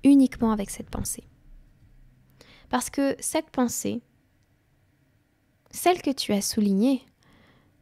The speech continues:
elle crée une émotion chez toi. De la tristesse, de la frustration, de la culpabilité, peut-être de l'amour selon le modèle que tu es en train de faire. Peut-être qu'elle crée de la joie, de l'excitation, de la peine,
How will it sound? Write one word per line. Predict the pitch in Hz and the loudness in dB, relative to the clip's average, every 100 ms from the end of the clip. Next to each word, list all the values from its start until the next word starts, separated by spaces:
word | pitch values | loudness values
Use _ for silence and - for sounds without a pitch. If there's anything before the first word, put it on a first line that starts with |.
| _ _ _ _ _ _ | _ _ _ _ _ _
elle | 214 202 | 0 0
crée | - 240 226 | 0 6 6
une | 208 | 6
émotion | 190 180 - 180 | 4 0 -2 -4
chez | - | -6
toi. | - - - _ _ _ _ _ _ _ _ _ _ _ _ | -8 -10 -12 _ _ _ _ _ _ _ _ _ _ _ _
De | - | -2
la | 190 185 | -2 -2
tristesse, | - - 214 214 214 - | -6 -4 0 0 -2 -4
de | 220 | -2
la | 202 | -2
frustration, | - 208 - 190 - 208 202 | -4 -6 -4 -6 -2 0 2
de | 196 | 0
la | 185 | -2
culpabilité, | - - 196 185 185 - 233 220 - - - | -4 -4 -2 -2 -6 2 4 4 -4 -18 -2
peut-être | 285 - - 226 | 2 2 2 4
de | 214 | 6
l'amour | 196 202 302 269 - | 6 6 6 4 2
selon | - 202 202 | 2 4 4
le | |
modèle | 190 190 196 | 4 4 2
que | - | 0
tu | 196 - | -4 -4
es | |
en | - | -4
train | - | -4
de | 196 | -8
faire. | - 262 226 - - - - | -2 -2 -2 -12 -20 -18 -18
Peut-être | - 220 - | 2 2 2
qu'elle | 208 | -2
crée | - 202 | -2 -2
de | 190 | 0
la | 185 | 2
joie, | 208 254 254 | 8 8 8
de | 202 | 4
l'excitation, | 202 - 226 220 - 262 247 - _ _ _ _ _ | 0 -4 -2 -2 0 2 0 -2 _ _ _ _ _
de | 185 | -2
la | 175 | -2
peine, | - 247 240 190 | 0 2 4 2